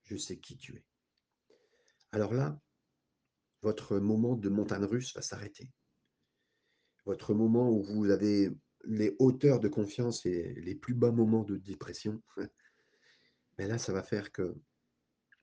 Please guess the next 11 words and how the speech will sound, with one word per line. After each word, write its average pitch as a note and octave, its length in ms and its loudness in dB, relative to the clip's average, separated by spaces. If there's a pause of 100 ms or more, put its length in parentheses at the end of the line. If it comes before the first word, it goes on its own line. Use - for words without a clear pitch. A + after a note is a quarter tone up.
(160)
dans F#2+ 160 -2
ces - 160 0
moments-là, G#2 480 2
dans G#2 160 -4
votre E2+ 200 -6
cœur, B2 220 -6
quelque - 280 -2
part, - 380 -8 (720)
tout D3+ 160 -6
va A#2 160 -2
rester G2+ 540 -8